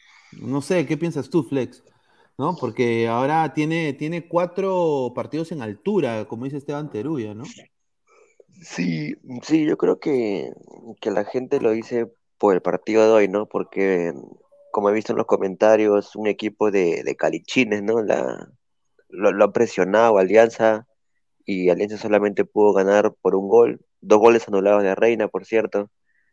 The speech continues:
Speaker 2: Pero más allá de eso, eh, U, la U, Cristal, Melgar, yo creo que son los equipos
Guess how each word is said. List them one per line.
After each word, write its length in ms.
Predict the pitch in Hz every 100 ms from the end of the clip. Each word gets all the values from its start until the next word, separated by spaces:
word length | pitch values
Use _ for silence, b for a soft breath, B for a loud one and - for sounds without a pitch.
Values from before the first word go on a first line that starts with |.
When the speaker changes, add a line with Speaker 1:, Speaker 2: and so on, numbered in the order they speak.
| _ _ _ -
Speaker 2:
Pero 520 | 107 107 104 101 98
más 240 | 104 113 127
allá 220 | 123 127
de 240 | 127 131
eso, 920 | 131 - 131 131 127 127 120 110 95 - _ _ _ _ _ _ _ -
eh, 260 | 113 104 -
U, 160 | 120
la 180 | 113 98
U, 220 | 113 120
Cristal, 640 | - 101 - - 107 110 110
Melgar, 600 | 101 98 104 107 110 123 b b b _ _
yo 160 | - 101
creo 180 | 110 107
que 100 | 98
son 180 | 107 104
los 160 | 107
equipos 680 | 95 107 101 - 110 107 95